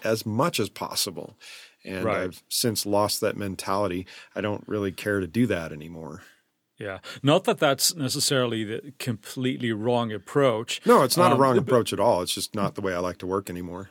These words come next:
Speaker 2: Yeah. A-, and I do wanna say, I, I think I saw a clip somewhere with, um,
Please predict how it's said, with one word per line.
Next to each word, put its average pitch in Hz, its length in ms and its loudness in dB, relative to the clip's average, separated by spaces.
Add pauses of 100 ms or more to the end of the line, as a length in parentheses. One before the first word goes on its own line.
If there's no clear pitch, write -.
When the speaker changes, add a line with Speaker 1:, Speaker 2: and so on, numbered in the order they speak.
Speaker 2:
Yeah. 123 680 0 (180)
A-, 147 180 -6
and 127 360 0
I 117 280 -4 (680)
do 147 160 2
wanna 147 180 -2
say, 120 160 -4
I, 123 220 -4
I 113 40 -8
think 127 220 -6
I 113 80 -4
saw 117 400 0 (200)
a - 140 -16
clip 117 320 -6 (360)
somewhere 113 520 -2
with, 110 420 -6
um, 101 440 -6